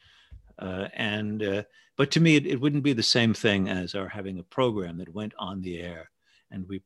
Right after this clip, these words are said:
we broadcast it. I liked that. I liked the show part of it. So, uh, for me, it was, it, it was a, a, a very good, good fit. And I got to, I mean, I got to,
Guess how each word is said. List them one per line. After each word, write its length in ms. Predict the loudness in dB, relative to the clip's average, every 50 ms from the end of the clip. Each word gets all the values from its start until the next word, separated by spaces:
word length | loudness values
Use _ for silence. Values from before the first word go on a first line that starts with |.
| _ -10
we 140 | -8 -8
broadcast 640 | -6 -4 -2 -2 -2 -2 -4 -10 -20 -20 -20 -20 _
it. 80 | -8 -6
I 60 | -4
liked 420 | 0 2 2 2 0 -4 -10 -12
that. 220 | -8 -8 -8 -8 -8 -8
I 80 | -6
liked 220 | -4 -4 -6 -6 -6
the 80 | -8
show 260 | -6 -2 0 0 0
part 320 | -2 -4 -8 -10 -10 -10 -12
of 100 | -14 -16
it. 140 | -20 _ _ _ _ _ _ -20 -20 -20 -20 _ _ -8
So, 380 | -4 -2 0 0 0 0 0
uh, 200 | 0 -2 -4 -6 -8 _ _ _ _ _ _ _ _ _ _ _ _
for 140 | 0 2 4
me, 180 | 4 4 2
it 80 | 2 2
was, 280 | 2 2 0 0 -2 -6 -8
it, 180 | -8 -8 -8 -6
it 220 | -6 -6 -6 -6 -6
was 220 | -6 -6 -4 -4
a, 340 | -2 -2 -2 -2 -2 -4 -6 -10 _ _ -8
a, 60 | -8
a 200 | -6 -6 -6 -6
very 280 | -4 -2 -2 -2 -2
good, 260 | -2 -2 -4 -4 -6 -10 _ _ _ _
good 180 | -4 -4 -4 -4
fit. 260 | -4 -4 -2 -2 0
And 140 | 0 0 0
I 140 | 0 0
got 360 | -2 -4 -6 -6 -6 -8 _ -6
to, 360 | -4 -2 -2 -2 -2 -4 -4 -4
I 60 | -2
mean, 120 | -2 0
I 120 | -2 -2 -2
got 240 | -4 -6 -6 -6 -8
to, 280 | -8 -6 -6 -8 -10